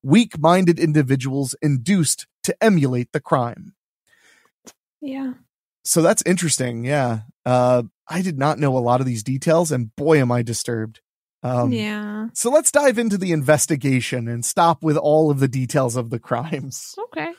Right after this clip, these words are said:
Speaker 1: The vast majority of the City of London police files relating to their investigation into the Whitechapel murders were destroyed in the Blitz. Of course they were.
Speaker 2: Yeah.
Speaker 1: Lousy Germans. See,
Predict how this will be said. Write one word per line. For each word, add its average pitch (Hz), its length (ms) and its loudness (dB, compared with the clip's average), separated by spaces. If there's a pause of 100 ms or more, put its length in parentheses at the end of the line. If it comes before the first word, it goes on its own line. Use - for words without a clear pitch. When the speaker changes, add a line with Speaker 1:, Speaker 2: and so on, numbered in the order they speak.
(840)
Speaker 1:
The 180 100 2
vast 294 340 2
majority 214 600 2
of 156 100 4
the 151 80 2
City 196 300 0
of 143 120 2
London 170 360 0
police 185 360 -2
files 143 380 2
relating 170 420 0
to - 120 -6
their 151 120 0
investigation 151 800 0
into 139 160 -4
the 135 100 -4
Whitechapel 151 540 0
murders 156 460 0 (180)
were 151 160 2
destroyed 160 600 2
in 139 120 2
the 131 80 0
Blitz. 147 640 -4
Of 156 220 -2
course - 400 0
they 131 180 0
were. 123 340 -8 (460)
Speaker 2:
Yeah. 247 720 -4 (240)
Speaker 1:
Lousy 120 460 -6
Germans. 120 500 -2 (140)
See, 262 360 2